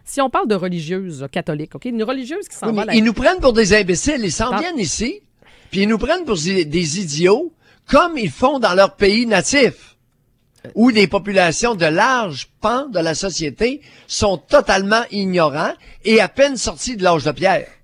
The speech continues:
Speaker 1: Attends, mais
Speaker 2: et de l'âge de Raphaël.
Speaker 1: Bon, c'est pas ça ma question. Je veux savoir, quand je vous parlais du gros bon sens tout à l'heure, parce que ce qui est faux, c'est faux de dire que le turban, ce n'est qu'un morceau de linge.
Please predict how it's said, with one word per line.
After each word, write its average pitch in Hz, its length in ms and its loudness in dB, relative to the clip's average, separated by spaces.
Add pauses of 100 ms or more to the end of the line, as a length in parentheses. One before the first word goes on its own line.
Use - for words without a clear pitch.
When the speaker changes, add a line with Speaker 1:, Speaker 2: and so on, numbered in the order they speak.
(400)
Speaker 1:
Attends, 170 160 -10
mais 156 100 4
Speaker 2:
et 226 80 4
de 180 100 2
l'âge 165 220 2
de 160 60 2
Raphaël. 143 640 -4
Speaker 1:
Bon, 127 160 -12
c'est - 100 -20
pas 160 80 -8
ça - 140 -6
ma 147 100 -8
question. - 400 -16
Je 160 100 -12
veux 190 60 -6
savoir, 131 540 -10
quand 165 100 -8
je 160 60 -12
vous 165 80 -12
parlais 208 180 -4
du 185 80 -6
gros 151 180 -8
bon 160 220 -6
sens 147 220 -12
tout - 160 -18
à 127 40 -10
l'heure, 123 140 -10
parce - 160 -14
que 190 160 -8 (160)
ce - 100 -20
qui 254 120 -2
est - 20 -2
faux, 349 220 -8
c'est 262 200 -6
faux 339 160 -4
de 220 120 -4
dire 165 200 -8
que 175 120 -8
le 151 100 -8
turban, 156 400 -12
ce 156 140 -12
n'est 160 100 -10
qu'un 170 160 -10
morceau 160 320 -10
de 185 80 -10
linge. 220 300 -12